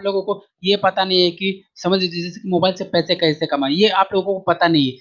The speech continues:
तो आप लोग क्या करेंगे, Google में search करेंगे तो उसी का answer आप लोगों को Google देगा। वही काम यहाँ पर आप लोग हजारों लोग देते हैं। जैसे कि समझ लीजिए यहाँ पर आप लोग अपना question पूछेंगे, सबसे पहले तो आप लोगों को अपना account बनाना है, फिर आप लोगों को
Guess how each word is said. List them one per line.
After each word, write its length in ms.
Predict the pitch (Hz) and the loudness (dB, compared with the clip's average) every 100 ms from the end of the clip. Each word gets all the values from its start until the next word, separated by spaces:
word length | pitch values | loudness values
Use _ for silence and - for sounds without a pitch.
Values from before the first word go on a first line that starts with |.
| _ - | _ 0
तो 60 | |
आप 100 | 202 | 2
लोग 140 | 214 208 | 2 0
क्या 120 | 220 | 0
करेंगे, 280 | 220 190 190 | 0 -2 -2
Google 280 | 165 170 180 | -4 0 2
में 80 | |
search 260 | 160 165 156 | 2 -2 -2
करेंगे 240 | 151 135 | -2 -2
तो 120 | 143 220 | -2 -4
उसी 160 | - | -4
का 160 | - 196 | 0 2
answer 240 | 196 202 | 2 2
आप 100 | 185 180 | 0 0
लोगों 200 | 165 175 | 0 -2
को 180 | 202 170 | -2 -4
Google 220 | 151 160 | 2 2
देगा। 160 | 143 139 | 2 2
वही 260 | 170 214 247 - | 4 4 2 0
काम 220 | 196 208 | 2 2
यहाँ 180 | 190 170 | 2 2
पर 180 | 196 190 | 0 2
आप 140 | 170 165 | 2 2
लोग 140 | 202 202 - - - - | 0 -2 -14 -20 -8 -2
हजारों 320 | 160 196 202 | 2 4 6
लोग 200 | 185 160 | 4 4
देते 220 | 156 156 | 2 4
हैं। 80 | 151 | 2
जैसे 180 | 185 202 | 2 -2
कि 60 | |
समझ 240 | 208 202 208 | -2 0 0
लीजिए 220 | 190 214 | 2 0
यहाँ 480 | 220 _ _ 180 196 | 0 _ _ -2 2
पर 380 | 202 196 202 - | 4 4 2 2
आप 100 | 175 202 | 0 2
लोग 160 | 214 | 2
अपना 240 | 190 - 202 | 0 -2 -2
question 360 | 196 180 220 | 0 2 2
पूछेंगे, 400 | 214 208 170 185 190 _ - | 0 -4 -2 -2 -2 _ -14
सबसे 280 | 160 214 208 | -4 -2 0
पहले 200 | 240 220 | 0 0
तो 100 | 214 | 0
आप 80 | 196 | 0
लोगों 180 | 202 190 | -2 -8
को 100 | 185 | -10
अपना 160 | - 175 | -2 0
account 280 | 165 190 190 | 2 0 0
बनाना 240 | 196 196 | 0 2
है, 80 | 202 | 0
फिर 180 | 196 202 | 0 0
आप 100 | 202 | 2
लोगों 220 | 214 214 | 2 4
को 180 | 208 | 4